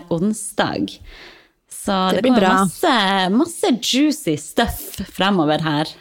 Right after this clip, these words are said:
Speaker 2: Ja, så her er det bare å, å følge med videre. Eh, og hvis det er noe tematikk som dere gjerne skulle ønske at vi tok opp i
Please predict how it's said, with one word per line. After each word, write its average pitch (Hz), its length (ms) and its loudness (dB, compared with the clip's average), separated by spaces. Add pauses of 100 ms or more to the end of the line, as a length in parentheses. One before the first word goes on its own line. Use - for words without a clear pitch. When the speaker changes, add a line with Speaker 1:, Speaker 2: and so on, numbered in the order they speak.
(400)
Speaker 2:
Ja, 233 180 2
så 240 320 0
her 202 160 4
er 220 60 4
det 277 100 4
bare 233 200 6
å, 262 380 4
å 269 640 2
følge 233 240 2
med 226 180 4
videre. 220 380 4 (680)
Eh, 240 680 0 (140)
og 240 480 2 (160)
hvis - 400 -2
det 247 100 2
er 226 160 4
noe 220 960 4
tematikk 226 500 2
som 226 220 2
dere 208 520 4 (200)
gjerne 185 380 2
skulle 190 600 2
ønske 185 300 0
at 175 100 -4
vi 180 320 2 (140)
tok - 320 -4
opp - 320 -6
i 165 300 0